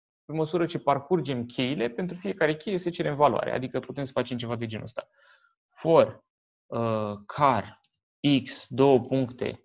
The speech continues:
în map punct, map, scuze,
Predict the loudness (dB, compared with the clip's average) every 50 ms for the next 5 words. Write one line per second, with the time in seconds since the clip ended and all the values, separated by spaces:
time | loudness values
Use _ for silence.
0 | _ _ _ _ _ _ _ _ _ -16 _ -6 -4 -2 -2 -4 -4 -6 -10 -14
1 | -14 -10 -6 -2 0 2 2 2 0 -4 -20 -20 _ _ _ _ -20 -20 _ _
2 | _ _ -6 -6 -6 -6 -8 -14 -20 -20 -20 _ _ _ _ _ _ _ _ _
3 | _ _ _ _ _ -20 _ -16 -12 -10 -10 -10 -12 _ -20 -20 -16 -16 -12 -10
4 | -8 -8 -8 -8 -10